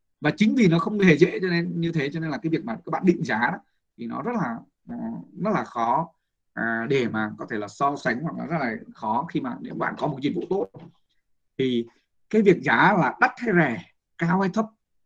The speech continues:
thì nó phụ thuộc rất nhiều vào cái cảm nhận chủ quan của cái phía người dùng. Nó khác với những hàng hóa, một cái xe hơi, à, một cái T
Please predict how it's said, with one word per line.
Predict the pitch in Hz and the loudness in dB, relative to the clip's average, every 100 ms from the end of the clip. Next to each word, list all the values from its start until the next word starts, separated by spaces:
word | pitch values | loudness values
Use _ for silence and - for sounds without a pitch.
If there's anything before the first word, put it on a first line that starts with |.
| _ - | _ -6
thì | 127 | -4
nó | 120 117 | -2 -4
phụ | 151 160 | -2 0
thuộc | 170 | 0
rất | 320 - | -2 -6
nhiều | 269 202 143 | 2 4 4
vào | 127 | 0
cái | - 147 | -6 -6
cảm | 113 107 | -6 -8
nhận | - | -10
chủ | 120 107 | -10 -6
quan | 135 127 | -4 -4
của | 104 | -8
cái | 117 113 | -8 -4
phía | 110 | -4
người | 143 110 | -4 -2
dùng. | 113 85 _ _ _ _ _ - | -4 -6 _ _ _ _ _ -10
Nó | 165 | -6
khác | - 240 220 | 0 2 4
với | |
những | 175 185 | 2 4
hàng | 151 117 | 0 0
hóa, | 117 123 160 - - _ - | 0 2 2 -2 -10 _ -14
một | 113 | -4
cái | 165 | 2
xe | 165 170 | 2 4
hơi, | 165 175 185 180 165 - _ _ | 6 8 8 6 4 0 _ _
à, | - 117 113 | -2 0 0
một | 120 | -2
cái | |
T | 165 | -2